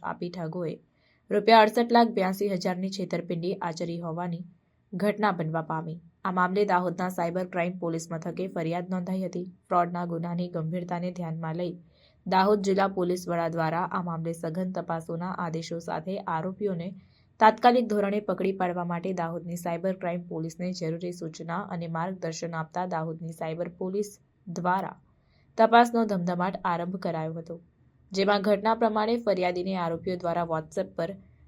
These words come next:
લિંક મોકલી હતી અને એપ્લિકેશન ડાઉનલોડ કરાવી રોકાણ માટે ઊંચા વળતરની લાલચ આપી હતી. જે લાલચમાં આવીને ફરિયાદીએ અલગ અલગ સમયે આરોપીઓના ખાતામાં રૂપિયા અડસઠ લાખ બ્યાસી હજાર જમા કરાવી રોકાણ કર્યું.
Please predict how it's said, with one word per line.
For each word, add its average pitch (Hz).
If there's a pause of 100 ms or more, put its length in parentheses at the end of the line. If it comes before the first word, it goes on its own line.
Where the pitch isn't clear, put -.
(120)
લિંક 226
મોકલી 233
હતી 226
અને 220
એપ્લિકેશન 190
ડાઉનલોડ 175
કરાવી 175
રોકાણ 170
માટે 170
ઊંચા 175
વળતરની 175
લાલચ 170
આપી 160
હતી. 165 (220)
જે 180
લાલચમાં 175
આવીને 175
ફરિયાદીએ 180 (460)
અલગ 220
અલગ 233
સમયે 214
આરોપીઓના 190
ખાતામાં 185
રૂપિયા 180
અડસઠ 180
લાખ 185
બ્યાસી 175
હજાર 170
જમા 165
કરાવી 165
રોકાણ 160
કર્યું. 156